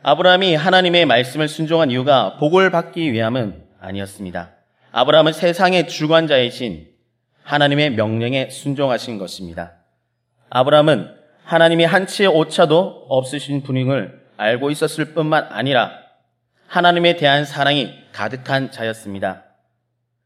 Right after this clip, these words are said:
그러기에 자신의 독자를 사랑하는 하나님에게 바칠 수 있었던 것입니다. 아브라함처럼 하나님을 사랑하고 하나님의 말씀을 순종하는 자들이 있습니다.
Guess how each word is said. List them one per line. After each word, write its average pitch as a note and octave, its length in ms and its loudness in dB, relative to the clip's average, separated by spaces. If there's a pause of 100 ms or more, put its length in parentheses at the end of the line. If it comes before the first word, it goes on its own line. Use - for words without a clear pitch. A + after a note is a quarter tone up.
(520)
그러기에 E3 340 2
자신의 D#3+ 640 0
독자를 D3+ 880 0
사랑하는 D#3 760 0 (140)
하나님에게 C#3+ 960 0 (240)
바칠 B2+ 360 -4
수 D3 340 -8 (120)
있었던 C3 640 -4
것입니다. F2+ 540 -14 (2250)
아브라함처럼 E3+ 560 4
하나님을 F#3+ 440 4
사랑하고 D3 640 0
하나님의 D3 460 0
말씀을 C3 500 -2
순종하는 E3+ 580 0
자들이 A#2 300 -4
있습니다. G#2 720 -4